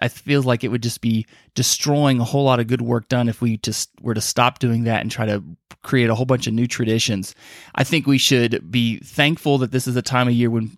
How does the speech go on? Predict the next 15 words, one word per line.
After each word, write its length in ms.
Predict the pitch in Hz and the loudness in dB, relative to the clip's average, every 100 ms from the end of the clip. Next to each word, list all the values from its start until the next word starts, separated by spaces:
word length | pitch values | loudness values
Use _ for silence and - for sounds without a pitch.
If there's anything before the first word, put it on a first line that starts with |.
| - | -4
people 300 | 127 123 117 | -4 0 0
are 80 | 117 | 2
more 200 | 123 104 | 2 4
open 340 | 127 135 135 | 2 2 -2
to 120 | 135 | 0
the 120 | 117 107 | -2 -2
gospel, 580 | 101 101 - 101 101 - _ _ _ _ _ _ _ - | -2 -4 -4 -6 -6 -10 _ _ _ _ _ _ _ -2
and, 480 | 127 120 110 110 107 | 2 4 2 2 0
uh, 320 | 104 101 62 - _ _ _ _ _ _ _ | 0 -2 -4 -10 _ _ _ _ _ _ _
and 240 | - 110 107 | -4 -4 -2
just 240 | 123 120 _ _ - | -2 -2 _ _ -4
thank 180 | 123 120 | -4 0
God 240 | 120 151 | 0 0
for 220 | 120 104 | -2 -2
it 100 | - | -4